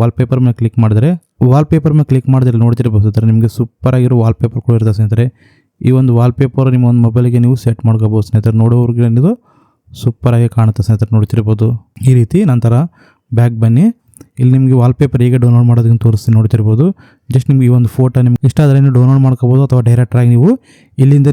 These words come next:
ನೀವು ವಾಲ್‌ಪೇಪರ್ ಅನ್ನು ಸೆಟ್ ಮಾಡ್ಬೋದು ಸ್ನೇಹಿತರೆ. just set wallpaper ಅಂತ ಇರುತ್ತೆ, ಅಲ್ಲಿ ಕ್ಲಿಕ್ ಮಾಡಿದ್ರೆ ನಿಮಗೆ ಈ ಥರ ಬರುತ್ತೆ. ನಂತರ ನೀವು ಫ್ರೀ ಅನ್ಲಾಕ್ ಮಾಡ್ಕೋಬೇಕು, ಅಂದ್ರೆ ಒಂದು ಆ್ಯಡ್ ನೋಡ್ಕೊಂಡು ನೀವು ಅದನ್ನ ಅನ್ಲಾಕ್ ಮಾಡ್ಕೊಳ್ಳಿ, ಆಮೇಲೆ ನಿಮಗೆ ಅದು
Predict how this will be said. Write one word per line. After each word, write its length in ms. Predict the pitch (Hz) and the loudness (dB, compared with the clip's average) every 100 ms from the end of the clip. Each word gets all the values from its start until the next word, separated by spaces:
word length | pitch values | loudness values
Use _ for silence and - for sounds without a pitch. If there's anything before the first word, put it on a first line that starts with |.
| 131 | 2
ನೀವು 140 | 147 233 | 2 2
ವಾಲ್‌ಪೇಪರ್ 380 | 123 117 120 120 | 2 0 -2 0
ಅನ್ನು 100 | 135 | 0
ಸೆಟ್ 160 | 117 113 | -2 0
ಮಾಡ್ಬೋದು 240 | 113 110 104 | 0 0 0
ಸ್ನೇಹಿತರೆ. 280 | 110 107 151 127 | 0 0 0 -2
just 140 | 127 | -2
set 140 | 123 113 117 | -2 -2 -2
wallpaper 340 | 110 117 120 | -2 -4 -2
ಅಂತ 140 | 113 110 | -2 -2
ಇರುತ್ತೆ, 160 | 107 120 | -2 -2
ಅಲ್ಲಿ 100 | 110 | -2
ಕ್ಲಿಕ್ 160 | 110 - | -4 -2
ಮಾಡಿದ್ರೆ 280 | 113 110 117 113 | 0 0 0 0
ನಿಮಗೆ 220 | 117 185 247 - | 0 -2 -4 -4
ಈ 20 | 123 | -2
ಥರ 120 | 127 117 | -2 -2
ಬರುತ್ತೆ. 260 | 117 113 185 143 | -2 -2 0 0
ನಂತರ 180 | 127 123 123 | 0 0 2
ನೀವು 160 | 143 277 - _ _ _ - | 2 0 -4 _ _ _ -8
ಫ್ರೀ 140 | - 139 131 | 0 2 2
ಅನ್ಲಾಕ್ 280 | 123 127 120 | 2 0 0
ಮಾಡ್ಕೋಬೇಕು, 380 | 117 110 107 113 156 | -2 0 -2 0 0
ಅಂದ್ರೆ 140 | 127 120 | 0 0
ಒಂದು 160 | 117 113 | 0 0
ಆ್ಯಡ್ 140 | 120 120 | 0 0
ನೋಡ್ಕೊಂಡು 300 | 113 117 113 | 0 0 0
ನೀವು 100 | 113 117 | 2 0
ಅದನ್ನ 220 | 117 202 - _ _ _ 120 | 0 -2 -4 _ _ _ 0
ಅನ್ಲಾಕ್ 260 | 127 127 123 | 2 0 0
ಮಾಡ್ಕೊಳ್ಳಿ, 280 | 120 113 170 | -2 0 0
ಆಮೇಲೆ 200 | 135 123 117 | 0 0 0
ನಿಮಗೆ 180 | 117 120 | 0 0
ಅದು 120 | 180 | -2